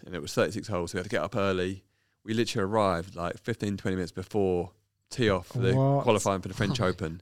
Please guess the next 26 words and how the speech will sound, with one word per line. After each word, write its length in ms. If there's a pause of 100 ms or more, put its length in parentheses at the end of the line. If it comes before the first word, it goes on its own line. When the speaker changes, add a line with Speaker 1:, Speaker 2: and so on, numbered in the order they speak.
Speaker 2:
I 80
love 180
all 100
the 120
little 280
stories 400
like 180
Speaker 3:
I 20
do. 120
Speaker 2:
this. 140
Speaker 1:
Had 140
to, 140 (200)
I 20
went 180
into 280
the 80
pro 220
shop 180
to 60
buy 160
a 20
t-shirt 480
'cause 100
my 140
t-shirts 420
were, 100